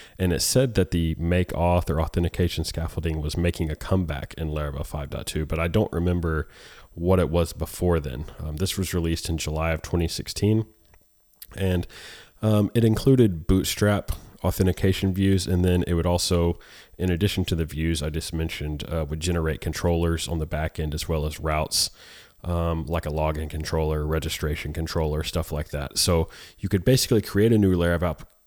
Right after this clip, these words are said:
Laravel application, run this command, and then you would have kind of this full login, registration, password reset flow ready to go.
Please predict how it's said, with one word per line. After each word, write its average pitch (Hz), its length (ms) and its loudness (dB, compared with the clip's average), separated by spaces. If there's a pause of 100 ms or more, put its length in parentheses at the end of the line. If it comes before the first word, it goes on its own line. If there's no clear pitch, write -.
(160)
Laravel 87 440 2
application, 80 560 -2
run 90 180 2
this 87 160 -2
command, 78 460 -4
and 80 120 -6
then 85 140 0
you 80 100 0
would 82 120 -2
have 76 520 -6
kind 85 140 -2
of 76 80 -2
this 80 160 -4
full 85 480 2 (1000)
login, 85 420 2
registration, 73 880 -4 (280)
password 76 400 -6
reset - 340 -6
flow 65 240 -6
ready 73 240 -4
to - 80 -8
go. - 260 -8